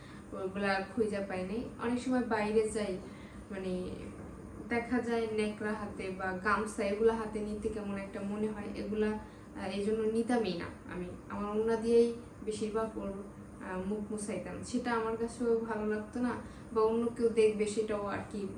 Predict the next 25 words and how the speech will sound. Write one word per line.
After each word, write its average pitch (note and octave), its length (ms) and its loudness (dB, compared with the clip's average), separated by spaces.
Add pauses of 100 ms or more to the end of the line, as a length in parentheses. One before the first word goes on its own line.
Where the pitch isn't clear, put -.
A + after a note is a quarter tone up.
(200)
কেমন G#3 200 2
একটা G3 220 -6
মনে G3+ 320 0
হইতো। G#3 320 -2 (1000)
এই G#3+ 140 6
জন্য A3 260 6
হচ্ছে A3+ 440 2 (400)
এবার G#3+ 280 4
হচ্ছে G#3 240 -2
এই G3+ 400 -4
টাইপের F#3+ 340 -4
দুইটা F#3+ 220 -4
রুমাল F#3+ 360 -4
কিনে F3+ 220 -2
আনছি। F3 300 -4
একটা G3+ 520 -2 (460)
ইউজ B3+ 160 4 (140)
করতেছি A3+ 500 -2
মেয়ের G#3+ 440 -2
জন্য, G3+ 320 -2 (240)
আর F#3 80 -4
এটা F#3 220 -2
হচ্ছে G#3 340 -4
রেখে G3 260 -2
দিছি। G#3 320 -2